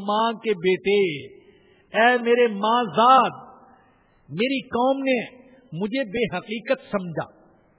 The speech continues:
اور قریب تھا کہ یہ لوگ مجھے قتل کر دیتے۔ میں نے کوشش کی ان کو سمجھانے کی، لیکن انہوں نے ایک تو مجھے کمزور سمجھا، دوسرے میرے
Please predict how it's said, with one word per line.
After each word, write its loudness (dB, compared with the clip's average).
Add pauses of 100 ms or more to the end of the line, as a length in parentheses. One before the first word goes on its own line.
(540)
اور 2 (140)
قریب -2
تھا 0
کہ -6 (100)
یہ -2
لوگ 6 (100)
مجھے -4 (160)
قتل -2
کر -8
دیتے۔ -16 (640)
میں -6
نے -6
کوشش -4
کی -4
ان -8
کو -8
سمجھانے -4
کی، -18 (500)
لیکن -6
انہوں -2
نے -6 (140)
ایک -4
تو -6
مجھے -6
کمزور 0
سمجھا، -8 (600)
دوسرے -4
میرے -4